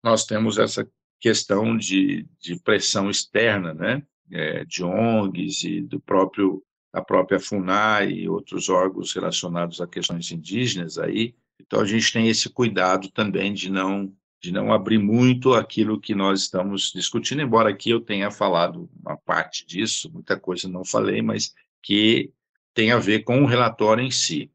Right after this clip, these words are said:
Mas ele ainda não está disponível para o público em geral. Agora, ah,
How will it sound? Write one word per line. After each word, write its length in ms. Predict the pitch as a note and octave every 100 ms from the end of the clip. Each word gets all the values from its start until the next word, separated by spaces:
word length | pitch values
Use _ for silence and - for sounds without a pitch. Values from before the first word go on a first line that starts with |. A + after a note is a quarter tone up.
| _
Mas 300 | - G#2 G#2
ele 120 | B2 B2+
ainda 180 | B2+
não 140 | A#2+ C3+
está 260 | C#3+ B2
disponível 800 | A#2 A2+ - A2 G2+ G2+ A2+ A2+ - -
para 140 | G#2
o 100 | G#2+
público 380 | - G#2 G#2 A2+
em 60 |
geral. 420 | A2 A#2 F2 - - _
Agora, 420 | - A2 A2+ G#2 G2 _ -
ah, 360 | G2 F2+ F2+